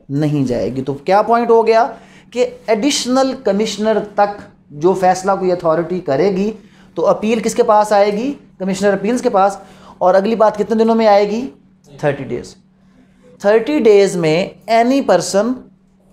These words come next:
additional commissioner तक की किसी भी authority के ख़िलाफ़ अगर वो appeal करना चाहता है तो किसके पास आएगा? commissioner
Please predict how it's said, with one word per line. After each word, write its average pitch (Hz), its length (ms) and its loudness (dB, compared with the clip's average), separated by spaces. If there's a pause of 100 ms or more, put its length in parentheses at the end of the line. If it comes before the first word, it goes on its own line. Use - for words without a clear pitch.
(380)
additional 262 380 0
commissioner 233 420 -2
तक 202 240 0
की 214 160 -6
किसी 233 280 -4
भी 226 100 0
authority 185 420 2
के 196 100 -2
ख़िलाफ़ 180 340 0
अगर 175 200 0
वो 165 280 0
appeal 175 380 -2
करना 170 300 0
चाहता 151 360 0
है 170 200 4 (440)
तो 156 60 -4
किसके 180 280 0
पास 180 320 0
आएगा? 175 300 4
commissioner 175 580 -2